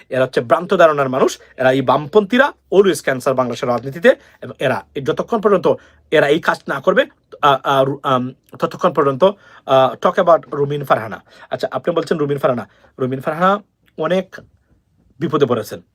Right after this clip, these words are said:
এই কয়েকদিনের ভিতরে উনি খুব ঠান্ডা, যেটা আমি বলেছিলাম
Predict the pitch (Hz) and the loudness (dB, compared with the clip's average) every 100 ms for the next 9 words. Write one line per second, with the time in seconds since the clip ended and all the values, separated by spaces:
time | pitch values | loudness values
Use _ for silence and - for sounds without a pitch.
0 | _ - 156 165 - 180 160 147 180 175 | _ -12 -4 -4 0 0 2 -2 -4 0
1 | 180 165 165 - 196 - 151 143 - - | 0 0 -4 -10 -8 -4 -4 -4 -6 -2
2 | 156 160 160 160 147 120 | 0 2 2 2 2 -2